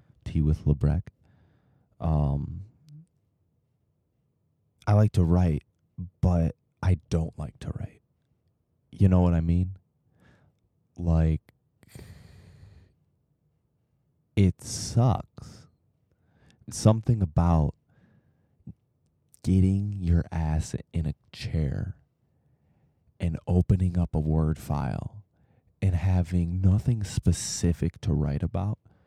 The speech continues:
and trying to write a page or two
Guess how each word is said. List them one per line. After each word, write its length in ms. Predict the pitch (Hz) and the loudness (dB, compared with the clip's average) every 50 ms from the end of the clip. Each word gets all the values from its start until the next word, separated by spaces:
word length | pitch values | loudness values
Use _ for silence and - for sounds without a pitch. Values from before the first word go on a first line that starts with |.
| _ _ _ _ _ _ _ _ _ _ _ _ _ _ _ _ _ _ _ _ _ _ _ _ | _ _ _ _ _ _ _ _ _ _ _ _ _ _ _ _ _ _ _ _ _ _ _ _
and 440 | 87 90 85 85 80 71 62 - - - _ _ _ _ _ _ _ _ _ _ _ | -2 -2 0 -2 -6 -6 -8 -12 -16 -20 _ _ _ _ _ _ _ _ _ _ _
trying 480 | - - - 98 87 87 87 90 92 92 | -12 -6 -4 -2 -2 0 0 -2 0 2
to 80 | 90 | 4
write 280 | 87 82 85 85 85 78 | 4 4 4 2 2 0
a 60 | 78 | 0
page 460 | - - 85 82 80 85 90 98 - | -2 -2 -2 0 0 0 0 0 2
or 100 | 101 101 | 0 0
two 400 | 101 - - 123 127 135 143 143 | 0 0 0 2 2 2 0 -2